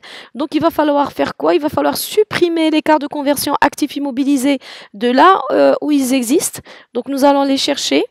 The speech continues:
Ils sont là, voilà. Et puis, ces écarts de conversion actifs, ils ont été provisionnés, sûrement.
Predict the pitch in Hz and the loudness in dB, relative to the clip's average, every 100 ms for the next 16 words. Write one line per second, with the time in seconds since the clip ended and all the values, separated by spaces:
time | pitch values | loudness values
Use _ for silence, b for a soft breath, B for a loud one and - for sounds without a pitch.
0 | _ _ _ _ _ _ _ _ _ _ | _ _ _ _ _ _ _ _ _ _
1 | _ - 240 233 269 240 294 - _ 220 | _ -8 -4 -2 0 2 0 -4 _ 0
2 | 233 220 359 _ B B B B - 233 | 2 4 2 _ B B B B -4 0
3 | 359 311 302 349 330 294 339 294 285 311 | 2 4 4 4 2 2 -4 -2 -2 -2
4 | - 294 - 427 - 285 320 302 - 339 | 0 0 2 0 2 0 2 0 0 -2
5 | 277 247 247 370 453 427 262 - - 302 | -2 -2 0 2 2 2 0 -8 -8 -4
6 | 339 381 | 0 0